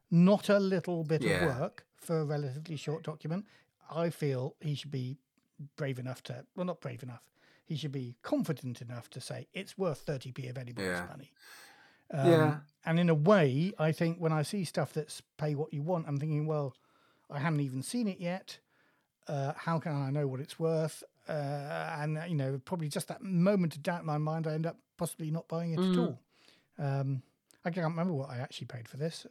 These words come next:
Speaker 1: uh, whether I paid anything for it or did it for free. I might have done it for free.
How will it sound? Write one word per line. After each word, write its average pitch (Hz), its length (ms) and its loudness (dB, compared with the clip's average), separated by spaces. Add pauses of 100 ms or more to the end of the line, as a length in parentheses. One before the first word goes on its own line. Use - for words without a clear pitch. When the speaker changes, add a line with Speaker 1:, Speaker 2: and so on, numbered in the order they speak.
Speaker 1:
uh, 131 140 -4
whether 135 240 -6
I 135 80 -4
paid 123 300 -10
anything 123 260 -6
for 180 80 6
it 147 240 2
or 156 160 2
did 147 140 -4
it 160 100 -10
for - 60 -20 (100)
free. 170 240 -6 (220)
I 151 60 4
might 170 260 8
have 147 80 0
done 151 180 6
it 160 100 -2
for 151 120 -10
free. 202 320 -6